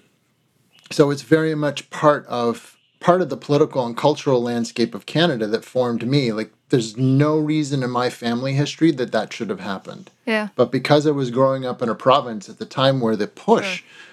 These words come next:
Speaker 1: towards bilingualism was high, I ended up becoming very bilingual by the time I was in high school and then just kept working on it all the
Speaker 2: Hmm.
Speaker 1: way through college, master's, and P H D.
Speaker 2: Yeah. That's great.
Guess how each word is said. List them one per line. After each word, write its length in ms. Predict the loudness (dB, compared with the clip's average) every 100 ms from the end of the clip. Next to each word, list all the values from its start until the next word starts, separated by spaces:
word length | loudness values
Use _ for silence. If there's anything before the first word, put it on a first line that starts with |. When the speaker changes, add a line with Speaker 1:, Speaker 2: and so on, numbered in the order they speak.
| _
Speaker 1:
towards 260 | 2 2 2
bilingualism 880 | 0 2 -2 -2 -2 0 -2 -6 -8
was 160 | -8
high, 600 | -6 2 2 2 -2 -8 _ -8
I 140 | -4
ended 280 | -2 -2 0
up 180 | -2 -2
becoming 640 | -12 -8 -6 -4 -4 -6 -10 _ _ _ _ _ _ _ _ _ _
very 440 | -18 -6 2 2 2
bilingual 640 | 0 -2 -2 0 2 2
by 180 | 2 0
the 140 | 0
time 320 | -4 -2 -2 0
I 80 |
was 200 | -2 -4
in 100 | -6
high 180 | -4 -4
school 340 | -4 0 0 0
and 100 | -2
then 200 | -4 -4
just 180 | -8
kept 240 | -6 -8 -6
working 400 | -4 -4 -6 -4
on 160 | -4
it 80 | -4
all 140 | -2 -2
the 80 |
Speaker 2:
Hmm. 60 | -2
Speaker 1:
way 100 | -4
through 200 | -6 -14
college, 540 | -2 0 0 -2 -6
master's, 480 | -8 -8 -8 -12 -16
and 80 | -16
P 220 | -14 -10
H 200 | -10 -12
D. 280 | -12 -12 -14 _ _ _
Speaker 2:
Yeah. 220 | -8 -8 -8 _ _ _ _ _ _ _
That's 220 | -4 -4
great. 240 | 0 0